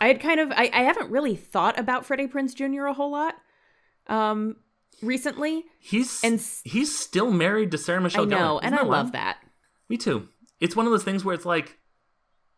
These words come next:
Speaker 2: "Oh, yeah, nice." 'Cause I'm like, "Didn't, they broke up, right?"
Speaker 1: Nope.
Speaker 2: Nope.
Speaker 1: They're
Speaker 2: They
Speaker 1: one of the
Speaker 2: are,
Speaker 1: ones who didn't.
Speaker 2: they are still together.
Speaker 1: Yeah.
Speaker 2: Exactly. And they, they did, I think they've done, they did stuff for the pandemic, and they've done, like, commercials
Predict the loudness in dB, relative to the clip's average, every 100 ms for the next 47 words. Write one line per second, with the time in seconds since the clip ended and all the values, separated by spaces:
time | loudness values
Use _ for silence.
0 | _ 0 0 0 0 -2 -2 -12 _ _
1 | _ -4 -2 -2 -4 -8 -16 _ _ _
2 | -4 0 0 0 -4 _ -4 -4 -2 0
3 | 0 0 -2 2 2 0 -4 _ -8 0
4 | 0 -2 _ _ _ _ -2 0 2 2
5 | 2 0 0 -2 -2 -4 -6 -6 -4 -4
6 | -6 -6 0 0 0 -6 _ _ _ -6
7 | -2 -2 -2 2 4 6 6 4 4 0
8 | -2 -2 -2 -2 0 0 -2 -4 -4 -4
9 | -4 -4 -4 -2 -6 -6 -4 -4 -4 -4
10 | -6 -10 -6 -4 -4 -6 -6 -8 -8 -6
11 | -8 -10 -14